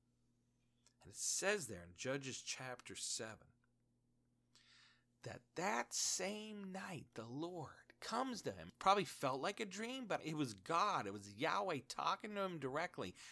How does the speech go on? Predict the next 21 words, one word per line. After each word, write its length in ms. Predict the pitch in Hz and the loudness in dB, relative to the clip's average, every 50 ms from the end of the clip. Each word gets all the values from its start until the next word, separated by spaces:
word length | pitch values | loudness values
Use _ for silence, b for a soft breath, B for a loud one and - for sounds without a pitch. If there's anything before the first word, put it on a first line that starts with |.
| B B B | B B B
In 120 | 135 135 | 0 2
the 60 | 135 | 2
middle 440 | 135 127 131 139 160 196 220 233 233 | 2 2 2 4 4 4 6 6 4
of 160 | 226 202 196 | 4 4 2
the 80 | 190 196 | 0 0
night, 320 | 190 196 208 233 226 196 143 | 0 2 2 2 2 2 0
it 100 | 120 - | -2 -4
says, 240 | - 139 131 120 131 | -2 -2 -2 -2 -2
"Hey, 320 | 156 165 151 123 90 - - _ _ _ _ _ _ _ _ _ _ _ _ _ _ _ _ _ b b b b b b b b b b b b b b b b _ - | -2 -4 -4 -4 -6 -10 -14 _ _ _ _ _ _ _ _ _ _ _ _ _ _ _ _ _ b b b b b b b b b b b b b b b b _ -2
I 120 | - 139 160 | 2 4 4
want 300 | 170 190 208 196 - - | 4 4 2 0 -2 -4
you 60 | 127 | -6
to 100 | - 90 - _ _ - | -6 -8 -10 _ _ -2
get 220 | - 120 143 175 165 | 2 4 4 4 4
up 320 | 123 - - - - - - - _ _ _ _ _ _ _ _ _ _ _ _ _ _ _ _ _ _ _ _ - | 2 -2 -6 -12 -16 -20 -20 -20 _ _ _ _ _ _ _ _ _ _ _ _ _ _ _ _ _ _ _ _ -20
and 200 | - - - 92 | -20 -20 -18 -8
go 220 | - 123 131 165 196 | -2 0 2 2 2
down 340 | 185 190 180 175 175 175 170 | 4 4 6 6 6 6 4
against 380 | 151 131 139 131 135 135 - | 2 0 -2 -2 -2 -4 -6
the 60 | - | -8
camp, 480 | - - - - 87 80 - - - - | -10 -10 -8 -10 -10 -10 -10 -16 -18 -20